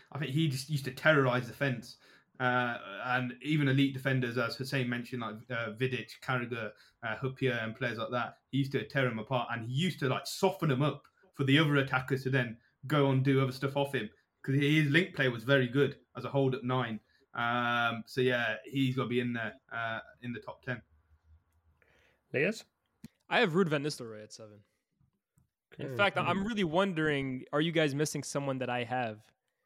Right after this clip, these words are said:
Speaker 3: Uh, maybe it is Ruud. I, I'm not sure. Uh, Ruud van Nistelrooy i-, is a weird one. I feel like his legacy in the Premier League has kind of aged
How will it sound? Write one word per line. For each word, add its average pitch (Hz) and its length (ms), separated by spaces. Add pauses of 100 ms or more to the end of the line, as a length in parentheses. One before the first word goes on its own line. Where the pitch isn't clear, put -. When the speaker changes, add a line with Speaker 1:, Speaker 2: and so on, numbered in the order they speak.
(220)
Speaker 3:
Uh, 117 240
maybe 143 240
it 139 60
is 139 160
Ruud. 120 260
I, 127 120
I'm 131 140
not 127 160
sure. 123 300 (440)
Uh, 160 460
Ruud 220 240
van 262 160
Nistelrooy 190 540
i-, 143 300
is 143 80
a 143 80
weird 143 280
one. 127 160
I 135 80
feel 208 200
like 175 180
his 175 680
legacy 151 580
in 139 60
the 131 60
Premier 143 300
League 131 100
has 127 120
kind 139 240
of 123 160
aged 135 280